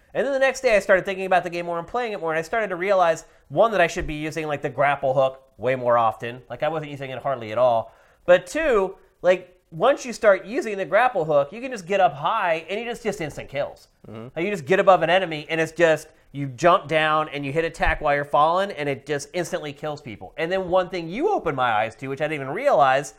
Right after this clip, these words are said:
Speaker 1: after playing it the next day, is that you could do that to, like, mini bosses.
Speaker 2: Yeah.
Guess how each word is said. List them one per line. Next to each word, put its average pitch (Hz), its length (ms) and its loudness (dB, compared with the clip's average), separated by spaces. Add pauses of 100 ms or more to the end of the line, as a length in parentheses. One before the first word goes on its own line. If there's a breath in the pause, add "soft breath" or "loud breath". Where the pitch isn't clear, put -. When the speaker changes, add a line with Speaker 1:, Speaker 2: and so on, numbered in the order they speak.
(240 soft breath)
Speaker 1:
after 160 300 0
playing 165 340 -2
it 156 180 -6
the 147 80 -4
next 147 300 -4
day, 208 420 -2 (400 soft breath)
is 180 200 0
that 190 120 -2
you 214 80 -6
could 233 140 -4
do 220 80 -6
that 226 180 4
to, 233 100 -4
like, 185 200 2
mini 320 240 2
bosses. 120 560 -6 (340)
Speaker 2:
Yeah. 101 240 -8